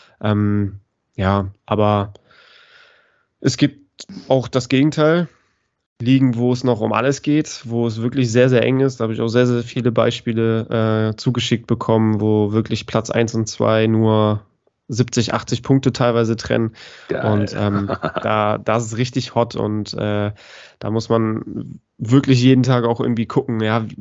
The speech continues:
Speaker 1: kann ich nicht noch irgendeinen Trade einfädeln, gerade auch bei den Managern, für die es um nichts mehr geht, da,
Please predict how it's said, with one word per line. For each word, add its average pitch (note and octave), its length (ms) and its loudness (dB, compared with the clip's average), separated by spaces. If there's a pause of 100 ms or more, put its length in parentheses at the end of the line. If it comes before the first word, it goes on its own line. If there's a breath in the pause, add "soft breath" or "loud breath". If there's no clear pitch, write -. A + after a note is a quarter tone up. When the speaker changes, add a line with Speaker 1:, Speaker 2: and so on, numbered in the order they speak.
(120)
Speaker 1:
kann C#3 180 0
ich C3+ 140 0
nicht B2 160 -2
noch B2 160 -2
irgendeinen A#2+ 320 0
Trade A#2 320 0
einfädeln, A#2 560 0
gerade A#2+ 340 2
auch A#2 140 0
bei A2 120 -2
den B2 220 4
Managern, A#2+ 460 4
für A2+ 160 -2
die A2+ 100 2
es A#2+ 120 0
um A2+ 100 2
nichts C3 260 2
mehr C3 140 2
geht, C3 400 4
da, A2 260 2